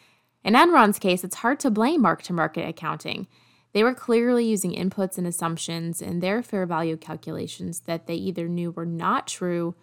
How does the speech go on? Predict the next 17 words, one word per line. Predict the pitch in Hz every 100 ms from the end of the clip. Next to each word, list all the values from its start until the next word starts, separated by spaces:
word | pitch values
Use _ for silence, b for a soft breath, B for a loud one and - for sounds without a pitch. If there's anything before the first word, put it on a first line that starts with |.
| b b b -
or | 214
knew | 240 262
would | 247
never | 233 220
happen | - 220 240 -
in | 175
the | 170
future. | 151 151 - - _ b b b _ -
I | 214
think | 269 349 349
that's | 220 226 -
why | 180 170
there's | 180 -
so | 196
much | 196 202
emphasis | 196 175 175 170 -
now | 185 185 165 160